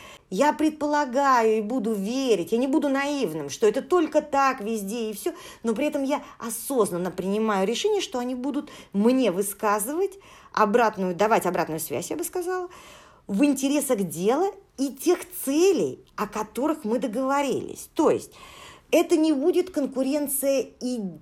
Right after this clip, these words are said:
людей, а будет конкуренция идей. И эта конкуренция будет проходить в рамках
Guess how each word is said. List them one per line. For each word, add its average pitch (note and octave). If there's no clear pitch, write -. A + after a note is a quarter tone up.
людей, G#3+
а F#3+
будет B3+
конкуренция B3+
идей. G3+
И C#4+
эта E4
конкуренция D#4
будет C4+
проходить C4
в G3+
рамках D#4